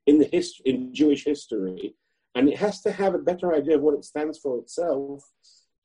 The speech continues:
before it engages meaningfully with Israel. And I think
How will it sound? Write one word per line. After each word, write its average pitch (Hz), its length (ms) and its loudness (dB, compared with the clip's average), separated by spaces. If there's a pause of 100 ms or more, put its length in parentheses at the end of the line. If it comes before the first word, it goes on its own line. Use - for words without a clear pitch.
(260)
before 165 380 -2
it - 120 -10 (140)
engages 135 720 -2
meaningfully 135 480 -4
with 143 160 -2
Israel. 143 220 -4
And 107 140 -8
I - 60 -12
think 139 220 -2